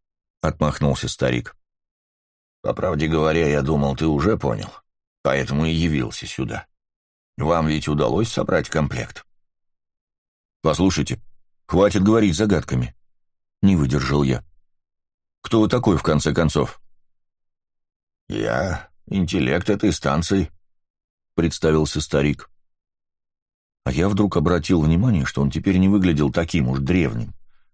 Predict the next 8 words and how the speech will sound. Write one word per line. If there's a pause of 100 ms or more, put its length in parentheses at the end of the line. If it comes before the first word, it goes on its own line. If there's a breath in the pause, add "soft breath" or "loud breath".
(380)
Седины
стало
заметно
меньше,
да
и
морщины
разгладились.